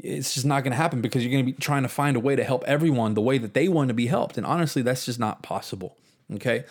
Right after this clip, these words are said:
So ignore the noise. Um, and then number two, and my final point here, um, it can be alluded to, to an earlier point, be confident. Be confident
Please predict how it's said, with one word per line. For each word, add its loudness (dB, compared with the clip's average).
So -2
ignore 0
the 0
noise. -4
Um, -2
and -6
then -2
number -2
two, -2
and -6
my -2
final 0
point -2
here, -2
um, -4
it -6
can 2
be 0
alluded 2
to, -4
to -4
an -2
earlier 2
point, -6
be 0
confident. -4
Be 0
confident 0